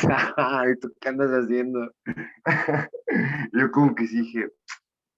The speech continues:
"Verga, ¿qué ando haciendo?". O sea, que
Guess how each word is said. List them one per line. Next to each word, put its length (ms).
"Verga, 340
¿qué 100
ando 160
haciendo?". 600
O 80
sea, 480
que 640